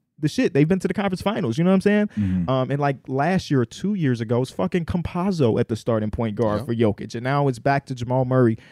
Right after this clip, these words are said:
Speaker 1: So they've been, they've been good. They've been relying on the rookie Christian Braun, who's been giving them good minutes defensively. Bruce Brown gave them twenty plus points in one game. Like, like,
Speaker 2: Mm-hmm.
Speaker 1: they got it.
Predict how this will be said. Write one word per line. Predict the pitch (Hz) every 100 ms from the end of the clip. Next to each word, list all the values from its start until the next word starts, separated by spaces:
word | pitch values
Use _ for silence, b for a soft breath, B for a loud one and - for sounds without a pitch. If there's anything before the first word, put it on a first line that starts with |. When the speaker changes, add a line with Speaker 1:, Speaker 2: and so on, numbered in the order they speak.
| B B
Speaker 1:
So | -
they've | 139 202
been, | 226
they've | 143 190
been | 196
good. | 123 139 170 175 -
They've | 151
been | 156
relying | 143 135 143 156
on | 151
the | 135
rookie | 147 156
Christian | 143 165 160 135
Braun, | 107 139 156 156
who's | 135 131
been | 143
giving | 127 147 147
them | 131
good | 110 151
minutes | 131 147 151
defensively. | 131 - 156 - 147 147
Bruce | 127 139 -
Brown | 139 156 156
gave | 147 151
them | 139
twenty | - - 160 156
plus | 151 147
points | - - 170 -
in | 147
one | 160
game. | 156 160 156
Like, | 156 156 - B B B
like, | 101 143
Speaker 2:
Mm-hmm. | 92
Speaker 1:
they | 165
got | 175 139 113
it. | -